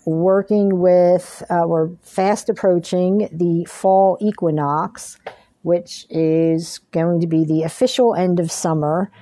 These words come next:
I know for most of us, the official <laughs> end of summer starts once, uh,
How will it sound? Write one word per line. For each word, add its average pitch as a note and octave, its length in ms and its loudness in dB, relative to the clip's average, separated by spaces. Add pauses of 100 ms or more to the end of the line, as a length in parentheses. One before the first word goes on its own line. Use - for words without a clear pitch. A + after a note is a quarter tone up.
(340)
I D#3+ 120 -4
know E3 180 2
for E3+ 220 -2
most F#3 400 0
of E3+ 120 -2
us, - 280 -2
the E3 360 0
official F3 420 -4
<laughs> - 40 -8
end G#3 220 2
of G#3 80 0
summer F#3+ 360 0
starts F3 640 -2
once, F3 400 -2
uh, D#3+ 580 0